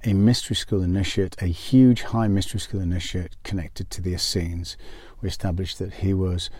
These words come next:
undoubtedly related and connected to the mystery school, Jewish mystery school, but Aryan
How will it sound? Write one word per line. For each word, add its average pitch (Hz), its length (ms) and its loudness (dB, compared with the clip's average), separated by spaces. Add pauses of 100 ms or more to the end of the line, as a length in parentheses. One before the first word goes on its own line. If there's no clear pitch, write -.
(280)
undoubtedly 110 840 4
related 101 800 2 (760)
and 101 140 0
connected 104 840 2
to - 160 -2
the 98 80 2
mystery 113 600 6
school, 104 380 2
Jewish 120 600 6
mystery 117 360 4
school, 101 580 0
but - 140 -2 (160)
Aryan 117 760 6